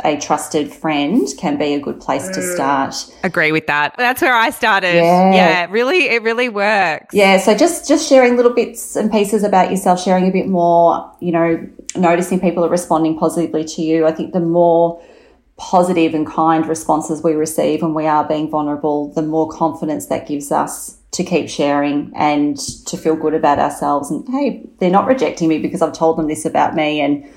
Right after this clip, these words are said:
Speaker 1: so maybe it's not as bad as what I thought, and maybe people won't think less of me. Yeah, so friendships can be a really nice, safe space to do that within. Again, working with a therapist, so really understanding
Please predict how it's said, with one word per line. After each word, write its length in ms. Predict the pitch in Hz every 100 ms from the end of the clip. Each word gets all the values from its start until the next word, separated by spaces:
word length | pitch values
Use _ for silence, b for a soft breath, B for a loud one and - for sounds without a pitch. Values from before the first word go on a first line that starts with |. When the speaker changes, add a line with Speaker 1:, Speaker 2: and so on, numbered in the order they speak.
| B -
Speaker 1:
so 120 | 185
maybe 300 | 175 175 185
it's 120 | -
not 140 | 185 190
as 120 | 190
bad 240 | 160 151
as 120 | 160
what 140 | 165 156
I 80 | 156
thought, 460 | - 151 151 -
and 280 | 156 156 147 B B B B
maybe 220 | 165 165
people 280 | 165 165 175
won't 260 | 165 156 -
think 200 | 170 160
less 200 | 143 -
of 100 | 156
me. 220 | 147 147
Yeah, 60 |
so 180 | 151 202
friendships 480 | 196 233 226 262 -
can 120 | 208
be 160 | 185 165
a 40 |
really 220 | 160 156 147
nice, 260 | 143 147
safe 220 | - 143
space 640 | - - 143 143 - - - _ _ -
to 140 | 175
do 220 | 165 151
that 180 | 151 -
within. 480 | 156 - 139 143 - B B B B B B -
Again, 280 | 175 170 165
working 300 | 160 156 160
with 140 | 156
a 40 |
therapist, 920 | 160 151 151 156 156 135 - - - -
so 320 | - 147 147
really 760 | 147 147 - 175 170 160 147
understanding 1120 | 156 151 151 - 151 147 151 160 151 147 147